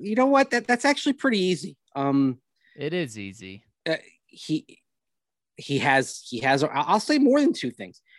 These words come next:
Speaker 1: He's got, he's, he's got arm talent. I mean, in terms of the, of arm strength and the ability to make off,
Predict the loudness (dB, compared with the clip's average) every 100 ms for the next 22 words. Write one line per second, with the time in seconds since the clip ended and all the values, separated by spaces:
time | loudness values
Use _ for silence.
0 | _ -10 -4 0 0 -2 -6 -4 -4 -4
1 | -4 0 0 0 _ -2 0 0 -2 -2
2 | -2 -2 -2 -2 -2 -4 -10 _ _ _
3 | -8 -2 2 2 2 0 -2 -4 -6 -6
4 | -4 0 0 0 0 -2 -2 -2 -4 -2
5 | -4 -2 -2 0 -2